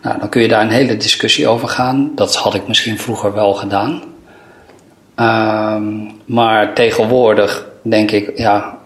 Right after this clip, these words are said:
ik ga daar niks over zeggen. In die zin dat ik me niet ga bemoeien met de opvoeding van jouw kinderen. Eh, want ik denk dat ik, ik heb zelf geen kinderen, maar ik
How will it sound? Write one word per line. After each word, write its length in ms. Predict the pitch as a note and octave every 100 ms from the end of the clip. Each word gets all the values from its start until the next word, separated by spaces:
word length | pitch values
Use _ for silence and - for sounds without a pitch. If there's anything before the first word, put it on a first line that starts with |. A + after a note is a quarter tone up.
| - -
ik 140 | A2+
ga 120 | -
daar 140 | A2 G#2
niks 240 | A2 -
over 200 | G#2+ G#2
zeggen. 480 | G2+ A#2+ G#2 G2+ G2
In 240 | - A2 G#2+
die 200 | A#2+ E3+
zin 540 | A2 G2+ B2+ D3+ - -
dat 280 | G#2 -
ik 120 | A2 A#2+
me 80 |
niet 180 | A2+ A2
ga 120 | A2+
bemoeien 500 | A2+ A2 A#2+ A2+ A2+
met 320 | A2 A2 - -
de 300 | A#2+ A2+ -
opvoeding 600 | - - C#3 G#2+ A2 B2 - -
van 220 | - A2+
jouw 160 | A#2 A#2
kinderen. 500 | F#3 D3 - - - - _ _ - - - - - - - - - -
Eh, 360 | A#2+ A2 G#2+
want 160 | G2+ G#2+
ik 120 | G#2+
denk 200 | A2 A2
dat 140 | A2
ik, 160 | A2 G#2
ik 160 | G2 G#2
heb 100 | -
zelf 220 | A2+ -
geen 140 | A2
kinderen, 400 | - G2 G2 B2
maar 240 | D3 A2+
ik 100 | A2+